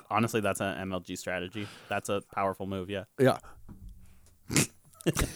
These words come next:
Speaker 1: This one comes from Thoughts of Dog. "F-, first crunchy leaf of the season just fell in the yard. I will go taste it to determine how spooky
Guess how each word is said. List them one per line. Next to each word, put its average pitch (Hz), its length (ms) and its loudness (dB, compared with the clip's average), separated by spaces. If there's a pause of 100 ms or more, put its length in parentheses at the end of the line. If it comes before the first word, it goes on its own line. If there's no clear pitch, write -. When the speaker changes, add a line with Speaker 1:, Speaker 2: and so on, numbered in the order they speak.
(1300)
Speaker 1:
This 131 140 -2
one 131 100 2
comes 123 200 2
from 110 120 -2
Thoughts 120 260 6
of 98 100 -6
Dog. 104 360 6 (480)
"F-, - 160 -12
first 160 300 4
crunchy 160 300 4
leaf 151 260 2
of 123 100 -8
the 120 80 -2
season 143 400 0 (380)
just 139 220 -2
fell 139 180 4
in 135 60 6
the 135 100 6
yard. 117 280 2 (720)
I 135 120 4
will 147 140 2
go 135 140 -6
taste - 280 -8
it - 120 -12 (600)
to 107 100 -12
determine 120 380 -2
how 117 120 0
spooky 101 440 -8